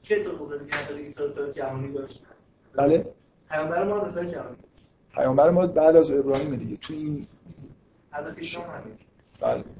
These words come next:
Speaker 1: بعد
Speaker 2: به نظر می‌رسه.
Speaker 1: چه اتفاقی می‌افته، چه اتفاقی می‌افته که بعضشون رسالت جهانی دارن؟ اون اتفاقی در مورد حضرت عیسی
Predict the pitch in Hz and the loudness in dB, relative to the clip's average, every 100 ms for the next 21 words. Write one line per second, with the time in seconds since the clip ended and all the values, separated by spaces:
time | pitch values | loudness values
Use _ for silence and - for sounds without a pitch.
0 | - - - 165 - - 135 135 135 127 | -20 -20 -10 -10 -8 -4 0 2 2 2
1 | 120 - - 214 - 208 208 403 202 196 | 0 -4 -4 -4 -8 -10 -8 -6 -4 -6
2 | - 190 - _ - 190 - - 175 180 | -6 -10 -10 _ -14 -12 -14 -14 -12 -10
3 | 180 175 175 185 170 151 151 160 156 160 | -10 -10 -14 -14 -12 -10 -10 -12 -16 -16
4 | 147 139 143 139 143 139 139 143 143 139 | -16 -14 -16 -16 -16 -16 -16 -12 -8 -8
5 | 143 135 131 _ _ - 196 190 - - | -8 -10 -14 _ _ -4 -4 -4 -10 -12
6 | 156 185 175 156 147 143 143 151 151 151 | -10 -8 -10 -10 -14 -16 -18 -16 -14 -10